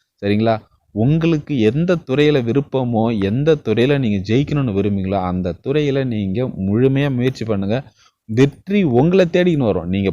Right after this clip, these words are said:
பாதி தூரம் போனா போதும், மீதி வந்து வெற்றியே உங்களை அப்படியே உங்க, நீங்க போற வழியில உங்களை, உங்களை அரவணைச்சிரும். "தே, நானே வந்துட்டேன்" அப்படின்ற மாதிரி அரவணைச்சிரும். ஆகையால இந்த குரு வக்ர பயிற்சியை நீங்க நல்ல முறையில பயன்படுத்திட்டு வாழ்க்கையில மிகப்பெரிய ஆளா வரணும்னு நான் கேட்டுக்கிறேன்.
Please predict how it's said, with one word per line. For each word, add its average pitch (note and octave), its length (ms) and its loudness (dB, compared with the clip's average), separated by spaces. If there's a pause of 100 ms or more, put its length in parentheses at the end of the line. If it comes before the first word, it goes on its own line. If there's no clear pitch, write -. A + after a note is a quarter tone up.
பாதி D#3 440 2
தூரம் E3+ 300 4
போனா C#3+ 240 0
போதும், G2 320 -2
மீதி D3 420 0
வந்து C3+ 260 0
வெற்றியே C#3 460 0
உங்களை C3+ 360 4
அப்படியே G#2+ 280 4
உங்க, C3+ 300 0
நீங்க G#2 220 -4
போற D#3 260 4
வழியில C#3+ 340 2
உங்களை, C3+ 260 -2 (360)
உங்களை G#2+ 240 2 (100)
அரவணைச்சிரும். F3 560 2 (180)
"தே, A2+ 180 4
நானே A#2+ 360 2
வந்துட்டேன்" A2+ 560 0
அப்படின்ற F2+ 300 -2
மாதிரி C#3 280 -2
அரவணைச்சிரும். G2 680 -4
ஆகையால F2+ 380 -6 (420)
இந்த F#3 580 2
குரு D#3+ 400 2
வக்ர C3+ 360 0
பயிற்சியை G#2 500 -2 (160)
நீங்க F#2+ 220 -6
நல்ல B2+ 340 0
முறையில B2+ 320 -2
பயன்படுத்திட்டு G2+ 440 -4
வாழ்க்கையில G#2 500 -2
மிகப்பெரிய F3+ 720 0
ஆளா D3+ 180 2
வரணும்னு A2 160 0
நான் F#2+ 240 -4
கேட்டுக்கிறேன். F#2 360 -2